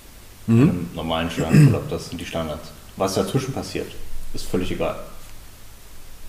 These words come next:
Speaker 2: Deswegen,
Speaker 1: Mhm, mhm,
Speaker 2: deswegen
Speaker 1: mhm.
Speaker 2: ist es auch kein Problem und deswegen ist es auch logisch, dass im CrossFit Kipping verwendet wird.
Speaker 1: Ja,
Speaker 2: Weil
Speaker 1: ja,
Speaker 2: du
Speaker 1: natürlich.
Speaker 2: halt viel mehr, viel mehr Arbeit in viel kürzerer Zeit schaffst.
Speaker 1: Natürlich, es, es ist wettkampfspezifisch, du bist schneller.
Speaker 2: Ja.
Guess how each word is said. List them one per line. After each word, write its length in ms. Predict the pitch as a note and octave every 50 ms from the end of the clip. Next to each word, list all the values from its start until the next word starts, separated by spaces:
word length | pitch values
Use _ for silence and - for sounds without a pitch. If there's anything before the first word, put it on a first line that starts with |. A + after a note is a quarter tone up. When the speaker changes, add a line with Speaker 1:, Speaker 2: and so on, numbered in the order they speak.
| - -
Speaker 2:
Deswegen, 560 | - A#2 B2 A#2+ A#2 B2 C3 D3 F#3 - -
Speaker 1:
Mhm, 180 | - A2 A2+ B2
mhm, 120 | C#3+ G3
Speaker 2:
deswegen 320 | - F#2+ - G#2+ G#2+ G2+ G2+
Speaker 1:
mhm. 80 | G2+ - - - - - -
Speaker 2:
ist 160 | G#2 - -
es 100 | - -
auch 300 | - - - - - -
kein 260 | - - F#2+ G2 F#2+
Problem 380 | - G2 G2 G#2 A2 A2+ B2 B2+ B2
und 120 | - -
deswegen 240 | - - F#2 F2 E2+
ist 80 | E2+ E2+
es 100 | - E2+
auch 180 | - - -
logisch, 540 | F2 E2+ E2+ F2 F2 F2+ F#2+ G#2+ - - -
dass 220 | F#2 E2+ - -
im 100 | F2 E2+
CrossFit 540 | E2+ - - E2+ - - - - - - -
Kipping 260 | - - - A2+ F#2
verwendet 380 | - - E2 D#2+ D#2+ D#2 D2 -
wird. 120 | - - - - - - - - - - - - - -
Speaker 1:
Ja, 200 | B2+ B2+ A#2 - - -
Speaker 2:
Weil 120 | F#2 A2
Speaker 1:
ja, 40 | A2
Speaker 2:
du 80 | G#2+
Speaker 1:
natürlich. 280 | - - - D3 C3 A2+
Speaker 2:
halt 80 | - -
viel 100 | C3+ C#3
mehr, 220 | C#3+ B2+ A2+ A#2+
viel 200 | - - - C#3+
mehr 140 | C#3+ C#3+ G2+
Arbeit 260 | G2+ A#2+ A#2+ A2+ G#2+ G#2+
in 180 | G#2 G2 -
viel 140 | - - G#2+
kürzerer 340 | F#2+ - G#2 - - F#2 -
Zeit 200 | - - E2 - -
schaffst. 180 | E2 - -
Speaker 1:
Natürlich, 320 | A3 A#2 - C#3+ B2 F#2+ -
es, 160 | G#2+ G2+ -
es 180 | C3+ B2+ - B2+
ist 220 | C3 A#2+ - -
wettkampfspezifisch, 840 | B2 A#2+ - - E3 D3+ D3 - - C#3 C#3+ - D#3 C#3+ D3 C#3 -
du 140 | C3 A#2 G2
bist 240 | - B2 - -
schneller. 460 | - - - G#2+ F#2+ F2 C#2+ G1+ - - - - -
Speaker 2:
Ja. 100 | -